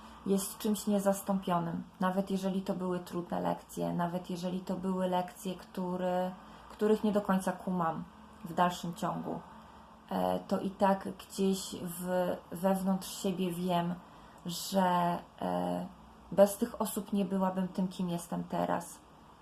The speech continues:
E, nie miałabym tej świadomości, jaką mam teraz. Nawet jeżeli ta świadomość w,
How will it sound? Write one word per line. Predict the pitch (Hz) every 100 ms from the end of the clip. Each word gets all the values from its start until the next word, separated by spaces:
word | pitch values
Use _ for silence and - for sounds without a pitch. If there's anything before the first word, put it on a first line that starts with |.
| - - -
E, | 185 185 175
nie | 185 190
miałabym | 196 196 185 180 190 185
tej | - 185
świadomości, | 185 - 185 175 170 180 - 180
jaką | 175 -
mam | 175 170
teraz. | 175 180 170 175 175 - - - - - - - - - - -
Nawet | 190 185 190 190
jeżeli | 180 185 185
ta | 190 185
świadomość | - 190 180 185 175 180 - -
w, | 170 175 175